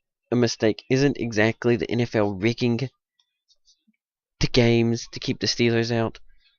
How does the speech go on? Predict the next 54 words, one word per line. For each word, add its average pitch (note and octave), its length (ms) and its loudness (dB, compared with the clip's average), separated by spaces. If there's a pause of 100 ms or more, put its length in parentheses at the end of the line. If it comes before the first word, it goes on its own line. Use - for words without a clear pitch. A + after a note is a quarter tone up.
(520)
Cause, D#3 160 2
I E3+ 60 4
mean, E3 340 2
they D#3 160 6
rigged, G3 320 4
they G3 100 4
must A#3+ 280 0
have F#3 180 0
rigged G3 240 2
it A3 80 2
against G3 400 0
them E3+ 220 2
to - 120 -12
keep - 240 -4
em G3 100 2
from D#3 160 -2
winning F#3 280 2 (200)
all E3+ 200 -4
those F#3 240 2
Super F#3 280 -4
Bowls, G#2+ 280 0
right? G3 340 0 (380)
Right? C4+ 360 4 (220)
You G#3+ 140 2
know, A3 260 4
if - 140 -8
the F#3 80 4
N A#3 100 4
F A3+ 120 -2
L A3+ 100 4
really G3+ 240 2
didn't G3+ 180 0
want G3 140 0
em G3 80 -4
to G3 80 -4
win, A3 240 0
they F#3+ 100 0
wouldn't G3 200 -2
have G#3+ 120 -4
all G3+ 100 -6
those G3+ 220 -6
Super G#3+ 220 -4
Bowls. C#3+ 340 -4
Ah, A2 280 2
stupid - 360 -10
for - 100 -16
me. A2+ 120 -4 (340)
I'm G#3 180 2
sorry A#2 320 -2
I'm A2+ 140 0
ranting A#2 320 -2
about A2+ 220 -2
that A2 180 -4
now. B2 300 -4